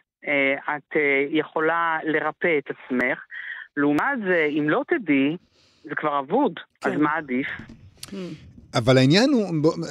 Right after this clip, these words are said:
Speaker 3: ב-, מעבר לפרקטיקה, זה להכניס לתוך הבית שלך, למקום הכי אינטימי, את הפוטנציאל של הבשורה הרעה. בסדר, זה יוביל לדבר טוב, בסדר. אבל מאותו רגע,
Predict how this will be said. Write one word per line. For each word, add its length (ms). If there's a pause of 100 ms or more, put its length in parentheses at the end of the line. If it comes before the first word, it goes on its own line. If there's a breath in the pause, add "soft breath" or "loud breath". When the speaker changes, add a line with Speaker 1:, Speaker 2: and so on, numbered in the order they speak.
(340)
Speaker 3:
ב-, 240
מעבר 240 (100)
לפרקטיקה, 720 (320)
זה 180
להכניס 720
לתוך 340
הבית 340
שלך, 260
למקום 280
הכי 180
אינטימי, 640
את 100
הפוטנציאל 680
של 180
הבשורה 500
הרעה. 300 (460)
בסדר, 640
זה 200
יוביל 320
לדבר 360 (120)
טוב, 400 (160)
בסדר. 640 (480 loud breath)
אבל 480 (600)
מאותו 540
רגע, 360